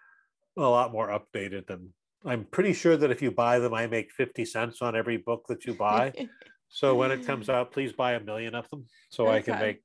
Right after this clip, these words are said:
Speaker 1: you know, fifty, half a million dollars.
Speaker 2: <laughs>
Speaker 1: Um, but, uh, and, and, you know, you never sell that many books, but the idea is to have, be able to have a good source of information for people out
Speaker 2: Exactly.
Speaker 1: there.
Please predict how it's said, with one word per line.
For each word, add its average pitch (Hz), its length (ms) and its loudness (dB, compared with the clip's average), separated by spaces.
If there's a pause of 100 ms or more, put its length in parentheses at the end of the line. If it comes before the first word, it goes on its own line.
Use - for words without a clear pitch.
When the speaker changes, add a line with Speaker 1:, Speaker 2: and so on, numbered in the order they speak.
(120)
Speaker 1:
you 117 100 -8
know, 101 120 -12 (400)
fifty, 113 300 -2 (340)
half 113 260 0
a 113 60 -6
million 110 280 0
dollars. 110 460 2
Speaker 2:
<laughs> - 40 -20 (400)
Speaker 1:
Um, 117 380 0 (680)
but, 123 280 4 (140)
uh, 117 340 2
and, 131 100 -10 (120)
and, 123 160 -8
you 110 60 -6
know, 92 120 -8
you 113 120 -4
never 113 180 4
sell 107 220 2
that 101 180 -2
many 101 160 -6
books, 92 380 -10
but 123 200 4 (880)
the 127 180 2
idea 120 680 4
is - 300 -12 (1300)
to 123 80 2
have, 123 200 4
be 131 140 2
able 123 140 0
to 117 80 -2
have 113 260 2
a 110 60 -4 (160)
good 135 280 0
source 117 400 -6
of 117 120 -10
information 92 720 -12 (320)
for 175 80 -10
people 107 280 -6
out 90 220 -6
Speaker 2:
Exactly. - 100 -12
Speaker 1:
there. - 180 -16